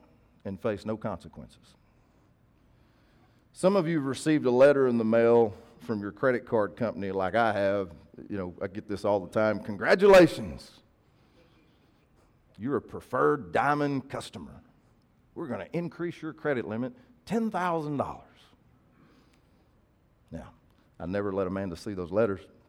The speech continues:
<laughs> Just like Satan, guys, the credit card company wants you to think your credit score is as big as your bank account.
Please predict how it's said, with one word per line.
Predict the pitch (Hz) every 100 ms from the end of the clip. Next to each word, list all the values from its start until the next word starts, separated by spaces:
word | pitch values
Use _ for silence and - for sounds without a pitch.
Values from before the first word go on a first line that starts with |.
| _ _ _ -
<laughs> | - - - - - - - - - - - - - - - - - - - - - - - - -
Just | 110 196 190
like | 180 147
Satan, | - 160 156 139
guys, | 127 127 127
the | 120
credit | 120 165 175
card | 131 139 123
company | - 131 120
wants | 120 143 139
you | 131
to | 123
think | - 135 120
your | 131
credit | 127 - 135 120
score | - - 104 101 98 101 98 - _ _ _ _
is | 120 98
as | 92 85
big | 117 131
as | 120
your | 123
bank | 110 95 85
account. | - -